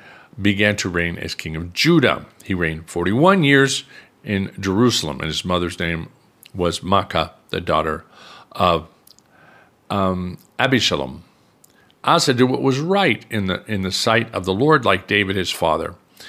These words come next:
He also put away the male cult prostitutes from the land and removed all the idols which his father had made. He also removed Maacah, his mother, from being queen mother, because she had made a horrid image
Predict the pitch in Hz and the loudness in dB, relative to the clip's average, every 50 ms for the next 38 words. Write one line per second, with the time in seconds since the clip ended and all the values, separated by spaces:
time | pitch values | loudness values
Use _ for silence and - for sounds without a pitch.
0 | - - - - _ - 110 107 104 - 110 95 - 131 127 127 135 147 156 151 | -20 -20 -20 -10 _ 2 2 2 2 2 -2 -2 0 2 4 4 6 6 6 4
1 | 143 147 151 156 151 156 156 147 135 139 - - 131 139 143 139 - - 135 - | 4 4 4 4 4 2 2 0 0 0 -2 0 2 2 2 2 0 -2 -2 2
2 | 143 143 135 131 - - 104 95 90 87 101 113 117 117 113 110 110 - - - | 2 2 2 2 -2 -4 -4 -2 0 2 2 4 4 4 2 0 -4 -8 -16 -20
3 | - - - - 92 85 90 95 98 95 90 87 87 78 80 78 82 73 76 95 | -20 -16 -10 -6 -4 -4 -2 -2 -2 -2 0 0 2 2 2 2 0 -2 0 0
4 | 110 110 104 104 101 95 - - - _ _ _ - - _ - - - _ - | 2 4 4 4 4 2 -2 -6 -12 _ _ _ -20 -20 _ -20 -20 -18 _ 2
5 | 117 131 131 - - - - 98 90 - - - 92 82 82 82 85 80 82 80 | 4 4 4 4 2 0 0 0 -2 -2 0 2 2 2 4 2 0 -2 -2 -4
6 | 78 78 85 95 104 104 92 90 92 90 85 90 98 98 - - 92 80 85 85 | -6 -4 0 0 2 2 2 0 0 0 2 2 2 2 0 -2 -4 -4 -4 -2
7 | 92 101 101 98 90 92 - - - 95 92 90 92 98 104 - - 85 90 92 | -2 -2 -2 -2 -4 -6 -12 -14 -12 -8 -4 0 0 0 0 -2 -4 -6 -6 -8
8 | - _ _ _ _ _ _ _ _ _ _ _ - - - - _ - 98 85 | -12 _ _ _ _ _ _ _ _ _ _ _ -20 -20 -20 -16 _ -8 -6 -4
9 | 85 95 104 117 120 117 117 107 - 101 92 92 95 117 117 110 107 - - 165 | -2 0 2 4 4 4 2 2 0 -2 -2 0 0 0 0 0 -2 0 2 4
10 | 190 214 196 151 123 110 120 156 175 151 101 80 76 - - _ - - - - | 4 4 4 2 2 4 4 4 4 2 0 -2 -2 -6 -12 _ -20 -20 -20 -20
11 | - _ _ - 98 92 - - 104 95 90 - - - - - 123 127 123 110 | -20 _ _ -8 -8 -6 -2 0 2 2 2 0 -2 -2 0 0 2 2 4 4
12 | 104 98 87 92 101 104 104 92 87 95 92 82 87 101 104 101 92 95 95 95 | 2 2 2 0 0 0 2 2 0 0 0 0 2 2 4 4 4 2 2 0
13 | 92 85 - | -2 -4 -6